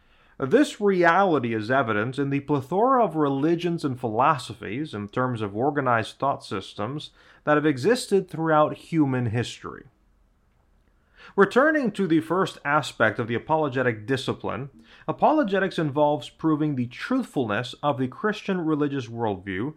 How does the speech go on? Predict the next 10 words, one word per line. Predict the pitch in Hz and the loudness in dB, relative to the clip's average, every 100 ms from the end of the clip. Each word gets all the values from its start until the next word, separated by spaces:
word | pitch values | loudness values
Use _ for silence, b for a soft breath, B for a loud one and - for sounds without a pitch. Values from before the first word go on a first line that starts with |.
| B B | B B
by | 131 143 | 0 2
demonstrating | 127 135 214 294 254 - 220 214 214 | 2 0 0 -2 -6 -4 -2 -2 -2
the | 175 - | -2 -2
impossibility | 170 156 175 165 - 123 120 185 202 196 - 190 180 | -4 -2 0 0 0 -6 -2 0 0 0 -4 -6 -4
and | 147 135 | -4 -2
thus | 139 135 | -2 -2
futility | - 123 110 - - 208 127 - 104 113 - | -4 -6 -6 -6 -2 0 0 -2 -4 -4 -4
of | 113 117 | -4 -4
the | 139 | -6
contrary. | 180 175 120 113 71 62 | -4 -4 -4 -6 -6 -8